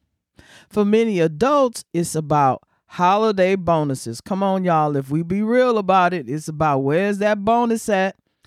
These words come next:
Rushing to the mall, time with family and friends, and let's not forget Christmas decorations. Some folks' houses are so decked out.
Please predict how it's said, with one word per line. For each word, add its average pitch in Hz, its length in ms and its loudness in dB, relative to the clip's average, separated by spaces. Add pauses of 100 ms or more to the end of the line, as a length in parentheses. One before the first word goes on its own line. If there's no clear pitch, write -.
(300)
Rushing 254 560 2
to 240 180 2
the 233 80 -2
mall, 143 500 -2 (440)
time 247 420 2
with 262 140 0
family 226 520 0
and 208 120 -4
friends, 127 560 -4 (360)
and 127 240 2
let's 226 340 2
not 196 320 0
forget 151 560 -4
Christmas 165 540 -4
decorations. 139 840 -2 (280)
Some 247 360 0
folks' 214 380 0
houses 202 540 -2
are 135 140 -2
so 220 760 0 (420)
decked 175 480 2 (220)
out. 151 300 0